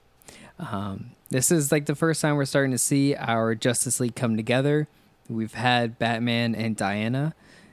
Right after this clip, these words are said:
and now we're getting Batman, Diana, and Barry Allen. So we're starting to get the characters, and they're,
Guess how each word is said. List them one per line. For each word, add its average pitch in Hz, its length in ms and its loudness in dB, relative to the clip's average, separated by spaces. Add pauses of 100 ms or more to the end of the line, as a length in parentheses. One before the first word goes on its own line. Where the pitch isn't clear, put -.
(140)
and 104 220 -2
now 120 260 4
we're 117 140 2
getting 113 360 2
Batman, 110 480 -2
Diana, 104 540 -4
and 101 300 -4
Barry 101 300 -2
Allen. 139 400 0 (1080)
So - 160 -4
we're 131 120 0
starting 196 480 2
to 135 80 0
get 113 180 -2
the 107 80 -10
characters, - 540 -10
and 113 180 -4
they're, 113 260 2